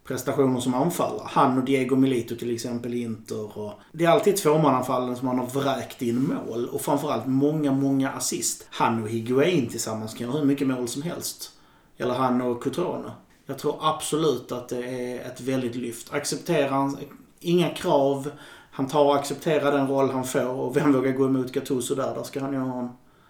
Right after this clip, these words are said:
heder. Det tror jag nog inte någon sätter sig på honom. Så alltså, sätta in, eh, honom som en tredjeanfallare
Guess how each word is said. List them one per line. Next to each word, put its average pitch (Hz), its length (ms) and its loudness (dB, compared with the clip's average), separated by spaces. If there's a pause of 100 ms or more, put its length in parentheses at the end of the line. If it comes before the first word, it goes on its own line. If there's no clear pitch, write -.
(380)
heder. - 320 -8 (200)
Det 117 100 -2
tror 131 220 -2
jag 127 80 0
nog 117 160 -2
inte 117 360 -4
någon 113 200 -6
sätter 110 200 -6
sig 110 140 -6
på 110 120 -6
honom. 123 340 -4 (380)
Så 147 200 -4
alltså, 135 180 0
sätta 143 320 4
in, 120 300 2
eh, 123 260 -2
honom 165 400 2
som 139 320 2
en 139 360 2
tredjeanfallare 123 1080 -2